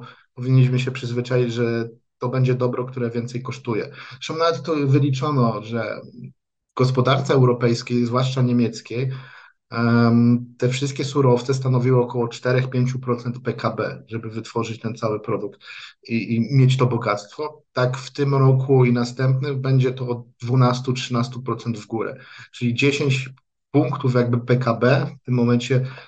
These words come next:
co mogło być zyskiem albo powodować większe bogactwo nas jako społeczeństw, po prostu będzie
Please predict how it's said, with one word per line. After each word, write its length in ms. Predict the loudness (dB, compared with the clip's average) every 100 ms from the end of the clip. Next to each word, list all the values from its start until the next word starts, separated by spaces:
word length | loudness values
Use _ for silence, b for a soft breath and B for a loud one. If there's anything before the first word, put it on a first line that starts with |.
| _
co 180 | -2 4
mogło 360 | 6 6 4
być 180 | 0 -2
zyskiem 600 | 0 0 -2 -4 -4 -2 -2
albo 420 | 0 0 0 -4 _ _ _
powodować 540 | 0 2 4 2 2 0
większe 340 | 2 2 0
bogactwo 540 | -2 0 0 -2 -6
nas 220 | -8 -8 -10
jako 200 | -8 -8
społeczeństw, 600 | -2 -2 0 -2 -2 B B B -4
po 60 |
prostu 220 | -2 0 4
będzie 680 | 6 8 8 8 6 4